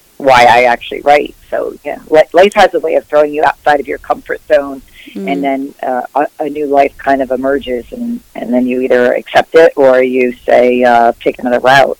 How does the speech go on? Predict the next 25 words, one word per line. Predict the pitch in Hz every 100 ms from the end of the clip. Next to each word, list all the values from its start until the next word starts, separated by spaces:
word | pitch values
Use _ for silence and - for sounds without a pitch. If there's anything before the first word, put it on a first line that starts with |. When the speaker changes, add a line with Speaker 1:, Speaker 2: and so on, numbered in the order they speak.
| _ -
Speaker 1:
So | - 120 _ _
Speaker 2:
Yeah. | 202 190 -
Speaker 1:
for | -
me, | - -
it | -
was, | - - - - _ -
it |
was | 127 127
a | 113
different | - - 131
path, | 131 135 123 -
yeah. | 131 120 - _ _ -
Speaker 2:
Yeah, | 226 214 190 -
well, | 202 214
I | 214
mean, | 220 220 196
might | 202 202
as |
well | 202
get | 196 196
right | 190 196
into | 208 196
it. | 185
So | - 208 190 - - _ -
was | 202 220 208 170